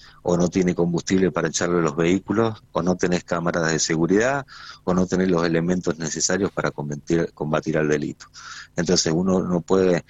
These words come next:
ufanarse, decirle que le sobra la plata cuando en realidad lo que no está haciendo es cumplir con los requisitos básicos. Uno no puede decir que la educación en Mendoza está bárbara cuando uno después...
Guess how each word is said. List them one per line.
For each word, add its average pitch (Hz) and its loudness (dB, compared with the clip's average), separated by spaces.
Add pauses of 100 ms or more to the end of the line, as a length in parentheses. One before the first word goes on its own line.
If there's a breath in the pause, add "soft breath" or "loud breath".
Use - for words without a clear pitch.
(220 loud breath)
ufanarse, 90 0
decirle 85 0
que 85 -2
le 80 2
sobra 92 2
la 85 0
plata 92 0
cuando 82 0
en 80 -4
realidad 85 2 (280 loud breath)
lo 85 0
que 82 -2
no 82 2
está 90 -2
haciendo 90 0 (300 loud breath)
es 95 -2
cumplir 87 -2
con 87 2
los 82 0
requisitos 73 -6
básicos. 95 0
Uno 82 0
no 80 2
puede 85 0
decir 85 0
que 80 -4
la 78 2
educación 78 0
en 80 -2
Mendoza 80 0
está - -4
bárbara 92 2
cuando 76 0
uno 80 0
después... 117 -4